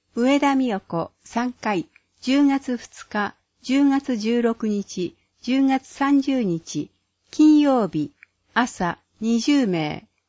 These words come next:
講座時間、十時から十三時、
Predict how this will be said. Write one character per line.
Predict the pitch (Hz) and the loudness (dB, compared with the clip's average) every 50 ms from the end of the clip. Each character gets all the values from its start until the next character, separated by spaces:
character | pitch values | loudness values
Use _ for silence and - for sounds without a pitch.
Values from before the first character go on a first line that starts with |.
| _ _ _ _ _ _ _ _ _ _ _ _ - | _ _ _ _ _ _ _ _ _ _ _ _ -2
講 | - 302 320 311 | 0 2 2 2
座 | - 311 302 | 2 0 0
時 | 285 311 285 | 0 -2 -4
間、 | - 240 202 185 175 175 - _ _ - | -4 -2 -2 -2 -2 -4 -6 _ _ -6
十 | 220 277 302 302 277 | -2 0 2 2 2
時 | 277 220 214 | 0 -4 -8
か | - - 190 180 | -6 -6 -4 -2
ら | 175 165 165 - | -2 -2 -4 -4
十 | - 185 220 254 262 | -6 -4 -2 -2 -2
三 | 240 - - 247 233 208 180 151 | -2 -2 -4 -2 -2 -2 -2 -4
時、 | 147 143 143 - | -4 -4 -6 -6